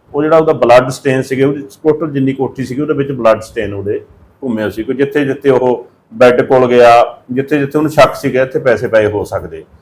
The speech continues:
ਔਰ ਉਹ ਬਲੱਡ ਸਟੇਨ ਵੀ ਅਸੀਂ ਐਫ ਐਸ ਐਲ ਟੀਮ ਦੀ ਮਦਦ ਨਾਲ ਕਬਜ਼ੇ 'ਚ ਲੈ ਲਏ ਸੀਗੇ। ਔਰ ਉਹ ਜਿਹੜਾ ਉਸ ਦੇ ਲੜਕੇ ਨਾਲ ਫਿਰ ਗੱਲ ਹੋਈ, ਉਹ, ਜਦੋਂ ਉਹਦਾ ਲੜਕਾ ਆਰਮੀ 'ਚ ਹੈ, ਸਿੱਕਮ 'ਚ ਹੈ, ਔਰ ਇਹ ਲੇਡੀਜ਼ ਇਕੱਲੀ ਹੀ ਘਰ 'ਚ ਰਹਿ ਰਹੀ ਸੀਗੀ, ਔਰ ਉਹ ਲੜਕੇ ਨਾਲ ਉਹ by air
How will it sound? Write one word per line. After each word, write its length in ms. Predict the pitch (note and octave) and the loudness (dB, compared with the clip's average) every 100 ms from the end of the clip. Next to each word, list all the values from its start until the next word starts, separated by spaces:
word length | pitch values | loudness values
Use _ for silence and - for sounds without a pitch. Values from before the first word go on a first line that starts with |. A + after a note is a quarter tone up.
| _ _ - | _ _ 0
ਔਰ 120 | D3 | 4
ਉਹ 120 | E3 E3 | 4 4
ਬਲੱਡ 200 | C3 B2+ | 4 2
ਸਟੇਨ 380 | - D3 C#3 | 0 0 0
ਵੀ 120 | C#3+ D3 | 2 0
ਅਸੀਂ 200 | D3 D3 | 2 0
ਐਫ 180 | A#2+ | 0
ਐਸ 160 | C3 B2+ | -2 -2
ਐਲ 80 | C3 | -2
ਟੀਮ 260 | C3 B2 | -4 -6
ਦੀ 120 | B2 B2+ | -4 -6
ਮਦਦ 300 | A#2 A#2 A#2 | -6 -6 -6
ਨਾਲ 100 | A#2+ | -2
ਕਬਜ਼ੇ 300 | A2+ G2+ G#2 | -2 -2 -8
'ਚ 100 | A2 | -2
ਲੈ 160 | G#2+ | 0
ਲਏ 100 | G2+ | 0
ਸੀਗੇ। 280 | G#2 F#2 F2+ - _ _ _ _ - | -4 -10 -14 -16 _ _ _ _ 2
ਔਰ 220 | B2 B2+ | 4 6
ਉਹ 140 | C3 | 4
ਜਿਹੜਾ 540 | A#2+ C3 C#3 B2+ B2+ - - | 2 4 6 6 2 -4 -8
ਉਸ 260 | C3+ C3 | -8 -4
ਦੇ 180 | C3+ C#3 | 0 2
ਲੜਕੇ 380 | A#2+ A#2+ A#2 C3 | 4 2 2 0
ਨਾਲ 100 | B2+ | 0
ਫਿਰ 120 | B2 | 0
ਗੱਲ 240 | A2+ A2+ | 4 4
ਹੋਈ, 160 | A2 A2+ | 2 -2
ਉਹ, 60 | A#2+ | -2
ਜਦੋਂ 160 | B2+ | -4
ਉਹਦਾ 240 | C3 B2+ A2 | -2 2 0
ਲੜਕਾ 220 | G#2+ B2 | 2 4
ਆਰਮੀ 340 | A2 G#2 A2+ | 4 2 -4
'ਚ 80 | G#2+ | -8
ਹੈ, 60 | A#2 | -8
ਸਿੱਕਮ 440 | - C#3 B2 G#2 | -8 -14 -10 -12
'ਚ 80 | F2+ | -14
ਹੈ, 80 | - _ _ _ - | -20 _ _ _ -4
ਔਰ 120 | B2+ | 0
ਇਹ 100 | C3 | 0
ਲੇਡੀਜ਼ 340 | A#2+ A#2+ B2 | 0 -4 -4
ਇਕੱਲੀ 280 | - C#3+ C#3+ | -4 -2 -2
ਹੀ 120 | C#3+ | -4
ਘਰ 220 | C#3 B2+ - | -2 0 0
'ਚ 100 | F#2+ | -4
ਰਹਿ 160 | E2+ | -8
ਰਹੀ 140 | G2 F#2+ | -8 -10
ਸੀਗੀ, 220 | E2 - _ _ _ _ - | -14 -20 _ _ _ _ -2
ਔਰ 100 | C3+ | 2
ਉਹ 100 | C#3+ | 4
ਲੜਕੇ 340 | C3+ B2 B2+ | 4 2 0
ਨਾਲ 160 | C3+ C3 | 0 2
ਉਹ 60 | B2+ | 4
by 180 | A#2+ | 4
air 320 | A#2+ A#2+ C3 | 4 4 2